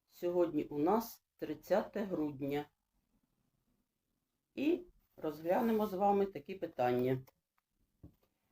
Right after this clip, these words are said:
Ну і почнемо з питання, яке нас дуже волнує. Чи буде все ж таки завершення гарячої фази війни? Ось у сьогодні тридцяте, ось сьогодні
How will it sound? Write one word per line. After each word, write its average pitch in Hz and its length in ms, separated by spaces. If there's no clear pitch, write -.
Ну 254 240
і 339 40
почнемо 247 840
з - 80
питання, 196 500
яке 180 280
нас 170 200
дуже 175 260
волнує. 135 540
Чи - 220
буде 254 360
все 175 280
ж - 140
таки 170 220
завершення 147 680
гарячої 185 640
фази 156 460
війни? 123 500
Ось 143 180
у 147 60
сьогодні 135 340
тридцяте, 180 800
ось 147 200
сьогодні 139 480